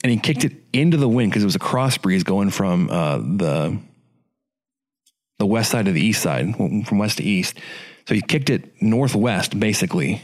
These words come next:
and the wind blew it back <laughs> at almost, like, a forty-five degree angle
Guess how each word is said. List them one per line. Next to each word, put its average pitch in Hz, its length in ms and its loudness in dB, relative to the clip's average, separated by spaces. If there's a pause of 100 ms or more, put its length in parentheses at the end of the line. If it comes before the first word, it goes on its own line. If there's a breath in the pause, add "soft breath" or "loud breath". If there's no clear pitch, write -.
(120)
and 104 100 2
the 101 40 2
wind 107 380 2
blew 123 280 2
it 98 160 0
back 104 500 -2 (100)
<laughs> - 200 -2
at - 160 -4
almost, 131 240 2
like, 127 100 0
a 110 80 0
forty-five 117 540 0
degree 98 280 2
angle 98 380 0